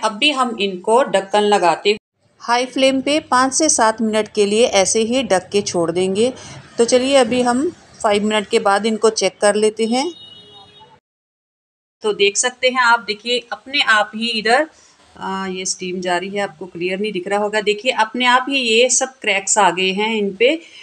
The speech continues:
तो इसका मतलब है आंवला हमारे अभी रेडी है। अभी हम गैस को बंद कर देंगे और सब आंवला को हम ठंडा होने के लिए एक प्लेट में निकाल के रख देते हैं।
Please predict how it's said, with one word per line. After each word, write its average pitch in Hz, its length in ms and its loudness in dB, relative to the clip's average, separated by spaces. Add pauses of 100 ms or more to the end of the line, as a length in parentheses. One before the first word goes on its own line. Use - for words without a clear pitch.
(160)
तो 233 120 -2
इसका 294 340 2
मतलब 208 360 0
है 226 240 2
आंवला 190 360 0
हमारे 185 560 -4 (340)
अभी 196 400 -4 (280)
रेडी 170 320 0
है। 233 220 0
अभी - 380 -4
हम 190 260 -4
गैस 170 280 0
को 202 160 -2
बंद 175 280 0
कर 196 180 2
देंगे 220 420 -2 (2000)
और 247 160 -2
सब 320 300 0
आंवला 220 480 2
को 226 320 2
हम 214 380 0
ठंडा 220 320 0
होने 208 300 2
के 202 160 -4
लिए 202 220 0
एक 233 240 0
प्लेट 185 280 -2
में 202 120 2
निकाल 190 320 2
के 190 160 -2
रख 165 160 -2
देते 180 340 -4
हैं। 233 160 -4